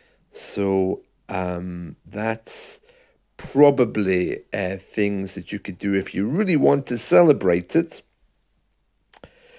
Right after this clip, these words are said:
Um, here's a few facts about English that maybe you didn't know. Shakespeare invented many English words.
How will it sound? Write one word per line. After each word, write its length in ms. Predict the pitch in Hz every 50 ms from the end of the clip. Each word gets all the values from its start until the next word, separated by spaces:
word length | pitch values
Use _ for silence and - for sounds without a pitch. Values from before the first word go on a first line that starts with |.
| - - - - - - - - -
Um, 400 | 120 127 139 147 156 156 147 139
here's 360 | - 135 127 185 226 233 -
a 40 | 233
few 440 | - - - 180 185 180 170 - -
facts 880 | - - - - 156 139 120 104 - - - - _ - - - - - -
about 500 | 107 101 104 104 101 98 95 92 - - - - -
English 560 | 190 202 196 170 113 82 92 113 120 - -
that 260 | - 110 104 - -
maybe 580 | 170 175 185 190 202 196 190 190 180 151 160 156
you 180 | 135 123 123
didn't 480 | 113 - - 107 - 113 104 92 - -
know. 600 | 104 101 107 104 95 90 82 80 80 - 71 - _ _ _ _ _ _ _ _ _ _ _ _ _ _ _ _ _ _ _ - - - _ - - - - - _ _
Shakespeare 960 | - - - 185 208 240 - - - - - 101 87 87 92 120 135 147 160 - _ _
invented 600 | 110 113 110 120 120 120 120 117 - 117 104 110
many 360 | 123 151 180 196 196 190 165
English 520 | - - 110 120 107 101 113 104 - -
words. 680 | 139 147 165 156 123 117 90 85 85 85 - - -